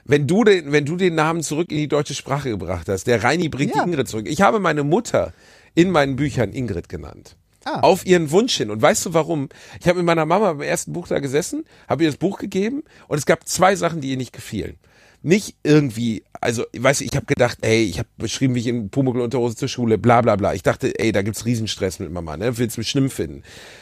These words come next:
Speaker 1: Sie ruft mich an und sagt, „Wir haben keine Kunstledere-Couch. Sind wir Proleten?“
Speaker 2: <laughs>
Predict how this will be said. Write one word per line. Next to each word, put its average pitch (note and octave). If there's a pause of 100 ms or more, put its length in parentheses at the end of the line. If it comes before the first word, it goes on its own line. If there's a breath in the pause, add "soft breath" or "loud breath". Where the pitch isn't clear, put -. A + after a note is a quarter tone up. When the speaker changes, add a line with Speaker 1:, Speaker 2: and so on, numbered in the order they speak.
(120)
Speaker 1:
Sie C#3+
ruft C4
mich F3
an D#3+
und C#3
sagt, C3 (300 soft breath)
„Wir C#3
haben C3
keine B2+
Kunstledere-Couch. B2+
Sind E3
wir D#3
Proleten?“ C#3
Speaker 2:
<laughs> A#3